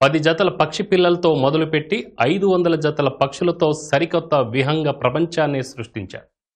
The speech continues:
వృత్తిరీత్యా సాఫ్ట్‌వేర్ ఉద్యోగి అయిన అంజాద్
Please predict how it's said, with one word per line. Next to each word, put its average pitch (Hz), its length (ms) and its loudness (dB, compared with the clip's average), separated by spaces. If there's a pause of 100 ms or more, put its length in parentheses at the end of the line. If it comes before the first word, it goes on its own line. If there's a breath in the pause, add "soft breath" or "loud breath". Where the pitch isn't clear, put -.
(480)
వృత్తిరీత్యా 175 540 2
సాఫ్ట్‌వేర్ 156 600 2
ఉద్యోగి 139 440 0
అయిన 135 320 2
అంజాద్ 143 400 2